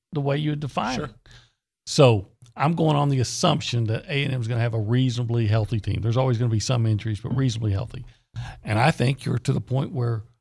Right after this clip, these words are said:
Speaker 1: um, ten wins. You should look, you should aim and expect ten wins now.
Speaker 2: Ten before the bowl game or with
Speaker 1: Yes,
Speaker 2: the bowl
Speaker 1: before
Speaker 2: game?
Speaker 1: the bowl game.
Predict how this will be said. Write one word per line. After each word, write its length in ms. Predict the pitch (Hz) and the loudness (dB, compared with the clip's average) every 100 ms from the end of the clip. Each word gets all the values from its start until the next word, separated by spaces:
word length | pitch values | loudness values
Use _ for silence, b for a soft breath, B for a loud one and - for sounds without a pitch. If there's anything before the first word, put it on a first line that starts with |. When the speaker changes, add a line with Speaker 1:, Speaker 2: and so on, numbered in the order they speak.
| _ _ _ - | _ _ _ -6
Speaker 1:
um, 580 | 123 120 120 110 104 - _ - | -2 0 0 0 -4 -10 _ -4
ten 220 | 139 147 | 0 2
wins. 480 | 143 214 170 - - - | 0 -4 -8 -14 -20 -6
You 80 | 120 | -4
should 240 | - 135 | -2 0
look, 240 | 127 139 - | 2 2 -2
you 120 | 180 | -6
should 200 | 123 139 - | -4 -4 -2
aim 400 | 135 139 143 - | 0 0 -2 -6
and 100 | 139 | -6
expect 480 | 123 - - 143 - | -4 -6 -4 -6 -4
ten 240 | - 135 | -4 0
wins 340 | 127 120 107 - | 0 -2 -4 -4
now. 340 | 110 107 95 - | -4 -4 -6 -10
Speaker 2:
Ten 260 | 131 127 123 | -6 -4 -4
before 360 | 110 - 117 | -10 -6 -4
the 60 | 123 | -4
bowl 200 | 135 139 | -4 -4
game 260 | 139 143 | -4 -6
or 100 | 104 | -6
with 180 | 92 104 | -4 0
Speaker 1:
Yes, 140 | 117 104 | 2 2
Speaker 2:
the 80 | |
bowl 80 | - | -2
Speaker 1:
before 200 | - 113 | -6 -4
Speaker 2:
game? 40 | 107 | -4
Speaker 1:
the 60 | |
bowl 200 | 98 101 | -4 -6
game. 260 | 101 - 117 | -8 -10 -12